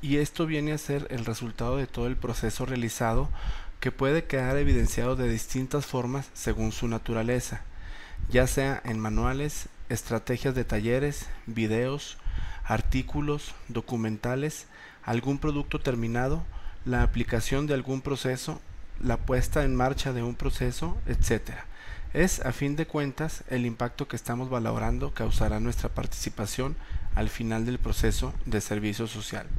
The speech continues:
De tal modo que en este inciso vamos a redactar la forma en que consideramos va a quedar evidenciada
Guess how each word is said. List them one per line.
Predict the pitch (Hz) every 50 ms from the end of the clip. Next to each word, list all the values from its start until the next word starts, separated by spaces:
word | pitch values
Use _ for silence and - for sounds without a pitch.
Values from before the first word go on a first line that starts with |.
| - - - - - - - - - - - - -
De | 123 120
tal | - 147 151 165
modo | 175 175 165 151 139 139 147 - - - - - - - -
que | - 131
en | 123 131 135
este | 143 - - 160
inciso | 160 151 - 156 147 - - 151
vamos | 139 143 135 143 147 - -
a | 135
redactar | 123 120 113 113 - - - 120 123 139 - -
la | - 120 117 107
forma | - - 127 123 127 135 143 147 - -
en | 135 120
que | - - 123
consideramos | - - 123 113 - - 120 117 113 117 117 120 131 139 - - - - - 120
va | 117
a | 117 -
quedar | - 135 131 131 131 135
evidenciada | 139 135 131 123 120 120 110 - - 123 120 131 143 -